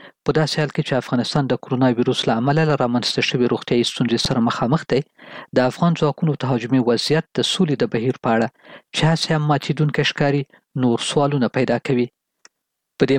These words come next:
مطلب کې وړاندې راغلي دي چې لوړپوړي امریکایي چارواکي د امریکا د بهرنیو چارو د وزیر مای پومپیو په ګډون د افغانستان په وروستیو بریدونو کې د طالبانو انکار ته په اشارې سره له افغان حکومت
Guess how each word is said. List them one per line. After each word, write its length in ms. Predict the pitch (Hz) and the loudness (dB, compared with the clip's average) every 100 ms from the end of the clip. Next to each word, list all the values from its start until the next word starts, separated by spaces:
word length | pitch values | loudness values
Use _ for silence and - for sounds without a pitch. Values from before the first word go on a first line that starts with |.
| 131 | 0
مطلب 260 | 131 175 - | 0 -2 0
کې 100 | 160 | 0
وړاندې 300 | 147 156 143 | 2 2 0
راغلي 300 | 123 139 165 156 | 0 2 2 2
دي 80 | 156 | -2
چې 160 | - 139 | 0 0
لوړپوړي 440 | 117 117 - 170 156 | 2 0 0 0 2
امریکایي 340 | 120 120 131 120 | 0 -2 -2 -2
چارواکي 480 | - 120 117 117 - 143 _ - - - | -2 -2 0 -2 -4 -8 _ -20 -16 -4
د 140 | 135 135 | -2 0
امریکا 280 | 131 - 160 | -2 0 0
د 60 | 147 | 0
بهرنیو 480 | 135 131 147 180 131 - | -2 -2 2 4 2 0
چارو 200 | 127 117 | -2 -2
د 100 | 120 | 0
وزیر 320 | 113 110 160 135 | 0 2 0 2
مای 180 | 120 113 - | -2 -2 -2
پومپیو 300 | 131 - 120 | -2 -2 -4
په 60 | 117 | -2
ګډون 280 | 113 135 165 - - - - 131 | 0 2 0 -2 -20 -18 -2 -2
د 100 | 127 | 0
افغانستان 460 | 139 127 - 175 156 | -2 -2 0 0 0
په 100 | 139 | 0
وروستیو 400 | 127 - - 165 117 | 0 0 2 0 0
بریدونو 320 | 117 151 156 - | -2 0 0 0
کې 60 | 175 | 0
د 100 | 151 139 | 0 0
طالبانو 440 | 120 117 127 123 120 | 0 0 0 0 -2
انکار 320 | - 139 - | 0 -2 0
ته 100 | 127 | 0
په 100 | 127 | 0
اشارې 420 | 120 131 117 147 - | 2 2 2 0 0
سره 200 | 156 143 | -2 -2
له 160 | 120 | -4
افغان 260 | - 180 156 | -2 0 0
حکومت 460 | 127 - - 117 - | -4 -4 -2 -2 -4